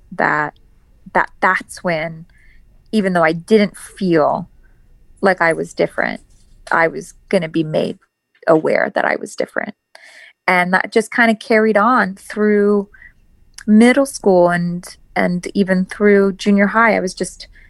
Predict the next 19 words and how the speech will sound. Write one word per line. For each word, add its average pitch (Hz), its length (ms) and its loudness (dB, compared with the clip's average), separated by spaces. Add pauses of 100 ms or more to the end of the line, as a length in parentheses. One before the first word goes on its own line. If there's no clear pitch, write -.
(400)
you 196 80 -2
know, 180 100 0
telling 170 560 -2 (1200)
my 180 180 -4
partner 196 420 0
that, 160 280 -4 (580)
you 196 120 2
know, 156 280 -4 (200)
uh, 165 200 0
I 196 100 0
remember 196 800 2 (680)
I, 202 140 -2
like, 208 260 2
had 202 160 -2
a 208 40 -4
crush - 420 -4
on 202 80 -2
a 196 40 0
boy, 190 560 -2